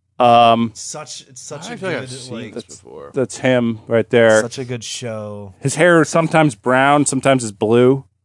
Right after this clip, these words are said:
Speaker 1: But, uh, either way,
Speaker 3: Hmm?
Speaker 1: Cody, um, I was thinking of you.
Speaker 3: Oh, yeah?
Speaker 1: Because it is just word
Speaker 3: Good.
Speaker 1: diarrhea.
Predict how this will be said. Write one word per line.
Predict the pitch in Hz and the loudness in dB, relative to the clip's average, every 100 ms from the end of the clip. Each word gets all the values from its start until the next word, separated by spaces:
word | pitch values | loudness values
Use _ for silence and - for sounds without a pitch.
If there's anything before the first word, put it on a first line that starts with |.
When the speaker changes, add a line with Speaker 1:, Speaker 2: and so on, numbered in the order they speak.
| _ _ | _ _
Speaker 1:
But, | - 123 | 2 4
uh, | 127 127 - | 6 4 4
either | 196 202 | 4 6
way, | 165 156 156 - _ _ _ - | 8 6 4 -4 _ _ _ -20
Speaker 3:
Hmm? | 117 | -2
Speaker 1:
Cody, | 170 175 165 170 - _ - | 4 6 6 4 0 _ -2
um, | 127 135 131 135 - | 4 6 4 4 2
I | 131 | 2
was | 131 | 2
thinking | - 160 151 | 0 0 2
of | 147 | 2
you. | 127 135 139 127 - _ _ _ | 6 6 8 4 0 _ _ _
Speaker 3:
Oh, | 98 95 | -18 -16
yeah? | 95 110 | -16 -12
Speaker 1:
Because | 131 120 147 117 | -8 -2 0 0
it | 160 139 | -2 0
is | 131 113 | 0 2
just | 147 131 | 0 0
word | 117 127 170 165 | 2 6 6 6
Speaker 3:
Good. | |
Speaker 1:
diarrhea. | 127 113 107 107 107 101 107 | 4 4 4 2 4 4 2